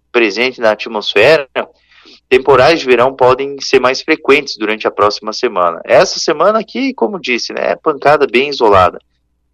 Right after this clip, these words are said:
Mas a próxima semana, ou quem sabe até ali no domingo, já começa a ter esses temporais típicos de verão. E ainda assim, né, como eu disse, né, não é temporal todo dia não, é um ou outro dia da semana que pode ter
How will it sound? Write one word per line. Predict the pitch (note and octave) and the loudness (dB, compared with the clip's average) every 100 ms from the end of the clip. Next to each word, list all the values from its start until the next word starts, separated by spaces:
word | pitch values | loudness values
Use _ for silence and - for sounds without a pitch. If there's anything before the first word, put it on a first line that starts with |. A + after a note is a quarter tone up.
| _ _ | _ _
Mas | A#2 A#2+ | 0 2
a | B2+ | 2
próxima | - B2+ D#3+ - C#3+ | 4 4 4 0 -4
semana, | - B2+ G#2+ C#3 E3 A#2 G#2 _ _ _ - | 0 0 4 2 2 -2 -8 _ _ _ -6
ou | G2+ A#2+ A2+ - _ | 0 0 0 -8 _
quem | - A#2+ | -10 -6
sabe | - C#3 C#3 | 0 0 2
até | B2 C3 | 2 2
ali | C3+ | 2
no | C#3 B2+ | 0 -4
domingo, | G#2+ G2 A2+ D#3 D3 G#2 | -6 -8 -8 -8 -8 -2
já | A2+ C3 C#3+ - _ | 2 4 2 -4 _
começa | E3 C#3+ B2+ C#3 A#2+ | -2 0 0 0 -4
a | |
ter | - | -2
esses | B2 B2 A#2+ | -4 -4 -6
temporais | - B2 B2 G#2 G#2+ A#2+ A#2 | -4 -2 0 2 4 2 -2
típicos | - B2+ - A#2+ | -10 -12 -10 -12
de | A2 | -8
verão. | A2+ G#2 F#2+ C3 C#3+ _ _ _ _ _ | -2 2 4 2 -2 _ _ _ _ _
E | A#2+ C#3 | 0 2
ainda | D3 G3 B3 | 4 2 2
assim, | - - F3 G3 | 2 0 -2 0
né, | C#3 D3+ | 2 2
como | - D3+ | 0 -2
eu | E3 | -2
disse, | B2+ C3 C3 | -4 -4 -4
né, | A2 A2 | -4 -2
não | A#2 | 2
é | A2 | 2
temporal | B2+ D3 C#3 C3 A#2 C#3 | 2 -2 2 4 4 4
todo | C3+ C3 B2+ | 2 0 0
dia | A2 B2 | -2 -2
não, | G#2+ G#2+ C3+ A#2+ | 2 2 4 4
é | |
um | A2 D#3 | 2 0
ou | G3+ | 2
outro | C#3+ D3 D#3+ C3 | 4 4 2 -4
dia | G#2+ B2+ | 0 0
da | C3 | 2
semana | - A#2 A2+ B2+ | -2 2 2 0
que | C3 | -4
pode | - G#2 A2+ G#2+ | 0 2 2 0
ter | A2 A2+ | 0 0